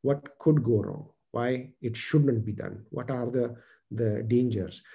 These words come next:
And once those dangers or risks are discussed, people can then wear green hat again and say, "Okay, those issues that have been identified, are there any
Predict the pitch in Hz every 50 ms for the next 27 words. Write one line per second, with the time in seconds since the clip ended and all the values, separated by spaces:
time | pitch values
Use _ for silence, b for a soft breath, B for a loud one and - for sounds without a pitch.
0 | B B B 127 117 117 120 127 151 160 151 - 139 147 143 143 131 120 117 131
1 | 131 131 131 127 135 131 123 120 120 110 107 123 117 - 127 120 110 110 113 113
2 | - - 120 110 117 117 - - _ - 127 117 139 143 139 131 127 131 131 127
3 | 127 135 135 135 127 127 - - - - 123 139 143 139 113 113 139 139 - 135
4 | 143 180 175 135 101 - - - _ - - 117 113 113 - - 117 113 117 135
5 | 123 110 113 113 120 117 - - 113 120 143 151 147 151 - 143 123 - - 127
6 | 117 127 123 120 127 123 113 110 113 110 110 107 104 113 113 120 120 - - -
7 | - 110 110 110 110 - - 127 131 127 123 131 131 123 - 117 117 117 120 117
8 | 117